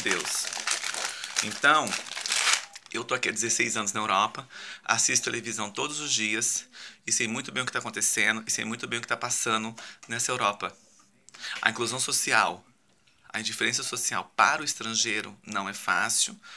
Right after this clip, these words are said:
e a inclusão social que a gente tem aqui é muito grande.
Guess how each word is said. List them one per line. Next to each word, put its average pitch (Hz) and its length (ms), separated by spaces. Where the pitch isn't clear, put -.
e 113 140
a - 20
inclusão 123 320
social 113 480
que - 60
a 110 40
gente 117 200
tem 120 160
aqui 117 340
é - 100
muito 131 600
grande. 107 520